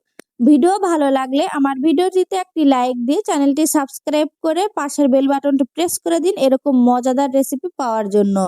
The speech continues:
তো আশা করছি ভিডিও ভালো লাগবে। তো প্রথমে আমি ফ্রাই প্যানে নিয়ে নিচ্ছি তিন টেবিল চামচ পরিমাণ সরিষার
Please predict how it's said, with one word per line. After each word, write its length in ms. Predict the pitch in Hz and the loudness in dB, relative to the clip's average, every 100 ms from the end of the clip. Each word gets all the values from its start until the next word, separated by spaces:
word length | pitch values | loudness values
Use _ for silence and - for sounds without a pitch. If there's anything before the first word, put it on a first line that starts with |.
| - _ _ _ | -6 _ _ _
তো 20 | 302 | -8
আশা 200 | 311 349 | -4 -2
করছি 300 | 359 349 415 427 | -2 -2 0 2
ভিডিও 320 | 330 240 285 | 2 4 2
ভালো 280 | 269 247 233 | 0 0 0
লাগবে। 360 | 202 180 175 190 185 _ _ _ _ _ _ _ - | -2 -4 -2 -4 -4 _ _ _ _ _ _ _ -10
তো 40 | |
প্রথমে 420 | 269 349 403 403 | -2 0 0 0
আমি 200 | 381 381 480 | -4 -2 -2
ফ্রাই 260 | - 302 302 | -2 -4 -4
প্যানে 260 | 339 330 359 | -4 -4 0
নিয়ে 220 | 349 294 | 2 4
নিচ্ছি 360 | 277 285 - 330 466 - _ _ - | 4 2 0 0 0 -2 _ _ -4
তিন 140 | 359 415 | -2 -2
টেবিল 300 | 392 311 320 | -2 0 0
চামচ 300 | 294 285 294 - | 0 0 0 -2
পরিমাণ 380 | - 302 311 330 392 | -4 -2 0 -2 -2
সরিষার 580 | - 285 269 302 262 | 0 2 2 2 0